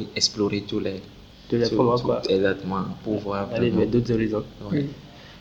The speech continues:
Speaker 3: Bon, je vais te rejoindre parce que, bon, c'est ça. D'abord, pour, pour un débutant, je, je conseille toujours d'apprendre les bases avant de passer sur un framework. Parce que souvent, bon, je reçois beaucoup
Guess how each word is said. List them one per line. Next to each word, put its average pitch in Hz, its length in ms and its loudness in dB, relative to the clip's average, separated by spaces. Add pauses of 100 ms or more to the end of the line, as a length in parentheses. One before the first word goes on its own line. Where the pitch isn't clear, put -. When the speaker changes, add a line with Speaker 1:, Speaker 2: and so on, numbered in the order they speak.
(580)
Speaker 3:
Bon, 147 220 2
je 143 120 4
vais 156 160 6
te 156 100 0
rejoindre 139 540 4
parce 143 180 0
que, 135 280 -2 (220)
bon, 139 140 -2
c'est 156 140 0
ça. 151 220 -2 (360)
D'abord, 160 380 4
pour, 165 240 0
pour 185 220 4
un 180 40 6
débutant, 160 380 2 (180)
je, 143 140 -2 (200)
je 147 120 0
conseille 151 440 0
toujours 147 380 -4
d'apprendre 135 440 -2
les 127 120 0
bases 123 240 2 (400)
avant 135 220 -6
de 131 100 -2
passer 127 460 -4 (160)
sur 151 180 -8
un 139 40 -4
framework. 131 360 -4 (720)
Parce 151 180 2
que - 120 0 (200)
souvent, 160 440 6 (420)
bon, 131 140 6 (560)
je 160 80 6
reçois 165 320 6
beaucoup 151 340 4